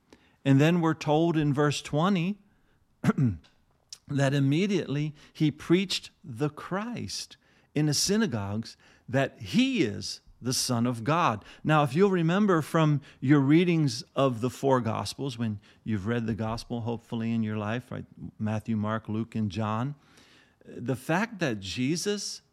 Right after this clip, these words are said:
was a Son of God, boy, that caused chaos, right? The fact that he said he was, right? That was a big dispute. The religious Jews didn't want anything to do with hearing that that was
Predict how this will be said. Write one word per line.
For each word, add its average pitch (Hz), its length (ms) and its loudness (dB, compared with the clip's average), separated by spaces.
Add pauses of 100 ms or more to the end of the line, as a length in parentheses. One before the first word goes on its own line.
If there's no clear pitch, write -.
(680)
was 113 140 -6
a 107 80 -4
Son 147 340 0
of 113 180 -6
God, 143 460 -2 (880)
boy, 113 300 -6
that 139 200 -4
caused 107 380 -8
chaos, 104 560 -10
right? 110 180 -8
The 117 120 -8
fact 151 240 -2
that 165 100 -6
he 117 100 -4
said 104 360 -4
he 151 100 0
was, 156 480 -6 (1080)
right? 131 320 -2 (380)
That 156 180 -2
was 165 120 -4
a 117 80 -4
big 131 300 -2
dispute. 131 500 0
The 123 80 2
religious 135 480 2
Jews 143 440 2 (240)
didn't 135 360 0
want 131 200 0 (140)
anything 190 600 2
to 160 140 -2
do 139 540 4 (240)
with 127 220 0
hearing 139 640 2 (500)
that 131 420 -2 (100)
that 160 260 -2
was 151 480 0